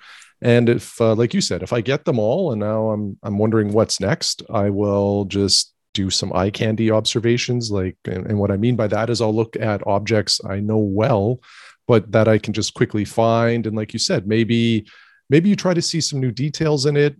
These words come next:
Uh, maybe you try different things. Like, maybe you throw a bunch of different filters on just to see what the view looks like. Or maybe you try a bunch of different magnifications and, uh, just kinda play around and, yeah, have fun.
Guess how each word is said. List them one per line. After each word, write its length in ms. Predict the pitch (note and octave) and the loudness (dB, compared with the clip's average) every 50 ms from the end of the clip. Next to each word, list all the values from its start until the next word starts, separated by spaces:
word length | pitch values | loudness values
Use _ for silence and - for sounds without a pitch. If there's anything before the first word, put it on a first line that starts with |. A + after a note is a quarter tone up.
| _ - | _ -10
Uh, 220 | G#2+ G2 F#2+ F#2+ | -8 -6 -6 -2
maybe 220 | G#2 A#2+ C3 A#2+ B2+ | 0 2 2 2 2
you 140 | B2 A#2+ A2+ | 0 0 0
try 500 | - - A#2 A2+ A#2 A#2 A#2 A#2 A2+ A2+ | 0 0 0 2 2 2 2 2 0 -2
different 400 | F#2 - A#2 - - A#2 A2+ - | -4 -4 -6 -4 -4 -6 -2 2
things. 320 | - G#3 F3 A#2 F2+ - | 4 4 4 4 0 -4
Like, 140 | F#2 F#2 - | -6 -6 -4
maybe 260 | - G2+ G2+ E2+ G#2 | -4 -4 -2 0 0
you 280 | G2+ G2+ G2+ G#2 G#2+ G#2 | 0 2 2 2 2 2
throw 380 | G#2 - - - - G#2 G#2 G#2 | 0 -4 -6 -2 0 2 2 2
a 40 | |
bunch 220 | F2+ A2+ A2 - - | 2 2 2 0 0
of 60 | G2+ | -2
different 260 | A2 - - G2+ F#2+ | -2 -2 -4 -4 -2
filters 440 | - A2+ A2 G#2+ - G#2 G2 F#2 F#2+ | 2 2 2 4 2 0 -2 -2 -2
on 200 | F#2+ F#2+ F#2+ F#2+ | -2 -4 -2 -2
just 180 | F#2+ F#2 - - | -2 -4 -4 -2
to 80 | G#2+ | -2
see 220 | - - - G#2 F#2+ | -2 0 0 0 0
what 180 | G2 F#2+ - | -2 -2 -4
the 80 | - F2+ | -4 -2
view 340 | F2+ G#2 A2+ G#2+ G#2 F#2+ E2+ - _ - | 0 2 4 4 4 2 0 -6 _ -4
looks 360 | G2 G2 F#2 - - - - | -2 -2 -2 -2 -2 -2 0
like. 260 | F2 E2+ E2+ E2 - | 0 -2 -2 -2 -4
Or 80 | F2+ F#2+ | -2 0
maybe 240 | G2 G#2 A2 G2+ G#2 | 2 2 2 2 2
you 120 | G#2 G2+ | 2 0
try 200 | - - G2+ G2+ | 0 0 0 0
a 60 | G2 | 0
bunch 240 | - G#2+ G#2 - - | 0 -2 -2 -2 -2
of 60 | G2 | -2
different 280 | E2+ G#2+ - - G2 F#2+ | -2 -2 -2 -2 -2 0
magnifications 1040 | G2+ G2+ F#2+ F#2+ A2 - - - - G#2 G#2 G#2 G2+ - - F2+ F#2 F#2 E2 F2 | 0 0 0 0 -2 -4 -6 -4 0 2 2 2 2 2 0 0 0 0 0 0
and, 240 | F2+ F2+ F2 E2+ - - - - - - - _ _ - G2+ | 0 0 -2 -4 -6 -10 -18 -20 -20 -20 -20 _ _ -8 -4
uh, 180 | G2+ G2+ G2+ | -4 -4 -2
just 220 | G#2+ - G3+ - - | -2 -2 -2 0 0
kinda 180 | D#4+ B3+ - | 0 0 0
play 220 | - - C#3+ C#3 B2 | 0 2 2 4 4
around 320 | G#2+ G#2+ A#2 C#3 D3 A#2+ | 4 2 2 0 0 -2
and, 240 | G#2+ G2 F#2 F2+ F#2 A2 | -4 -6 -8 -10 -6 -4
yeah, 120 | C3+ C#3 | -2 -2
have 220 | G#2 G#2+ A2 G#2 | 0 0 -2 -2
fun. 260 | - - F#2 G#2 G2+ | -2 -2 -2 -2 -4